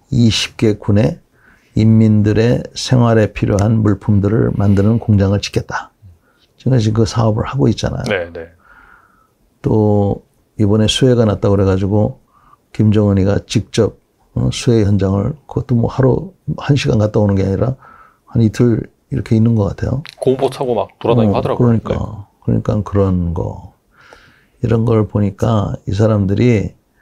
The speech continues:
Speaker 1: 강력한 그런 그 억압도 하지만, 어, 인민들의 삶이 지금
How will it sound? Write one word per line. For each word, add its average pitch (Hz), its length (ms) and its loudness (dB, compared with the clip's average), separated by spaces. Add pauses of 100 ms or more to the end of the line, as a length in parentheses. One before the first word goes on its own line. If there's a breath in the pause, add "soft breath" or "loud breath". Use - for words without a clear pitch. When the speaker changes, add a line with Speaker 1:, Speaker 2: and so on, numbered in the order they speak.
(520)
Speaker 1:
강력한 107 1040 2
그런 101 640 0 (480)
그 - 680 -4 (100)
억압도 98 400 -4
하지만, 104 640 0 (840 soft breath)
어, 98 480 -4
인민들의 107 540 4
삶이 113 400 0
지금 104 380 0